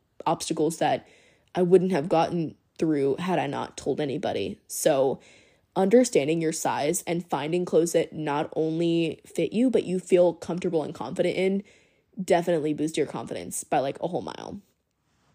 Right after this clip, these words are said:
Those are my tips on boosting your confidence. I hope y'all enjoyed this episode just because I just, I love talking about being your best self. And I think confidence is a huge part in that.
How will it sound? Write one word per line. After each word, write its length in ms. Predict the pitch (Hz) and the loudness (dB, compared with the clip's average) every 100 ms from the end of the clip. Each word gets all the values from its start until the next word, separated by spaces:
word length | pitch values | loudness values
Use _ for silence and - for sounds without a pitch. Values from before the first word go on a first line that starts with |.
| _ _ _ _ _ _ _ _ | _ _ _ _ _ _ _ _
Those 260 | 190 226 247 | 6 6 8
are 80 | 339 | 6
my 100 | 320 | 4
tips 300 | 254 196 180 | 4 4 4
on 160 | 175 | 4
boosting 280 | 175 165 160 | 4 4 2
your 120 | 143 | -2
confidence. 640 | - 120 170 127 131 135 - | -2 -4 0 -2 -2 -6 -2
I 120 | 180 | 2
hope 200 | 208 208 | 6 6
y'all 160 | 247 262 | 6 4
enjoyed 360 | 220 180 165 | 4 4 4
this 180 | 165 156 - | 4 2 0
episode 600 | 147 175 - 175 180 175 | 0 2 8 8 8 4
just 220 | 175 - | 2 2
because 560 | 196 214 185 185 - - | 2 6 6 6 2 -6
I 180 | - 180 | -6 -4
just, 300 | 190 226 226 - | 2 2 2 -2
I 80 | 190 | 2
love 260 | 175 160 | 6 4
talking 340 | - 165 190 175 | 4 0 2 2
about 460 | 165 131 - 190 | 4 2 0 -2
being 240 | 190 165 170 | 4 4 6
your 140 | 180 | 6
best 260 | 160 - - | 4 4 4
self. 260 | 160 156 | 4 4
And 120 | 151 | 2
I 80 | 151 | 4
think 200 | 202 233 | 4 4
confidence 480 | - 190 190 196 196 | 6 4 8 6 6
is 120 | 349 | 6
a 40 | 170 | 4
huge 320 | - 160 - | 4 2 2
part 220 | - 165 | -2 -2
in 140 | 165 | -2
that. 300 | 160 151 143 | -2 -2 -4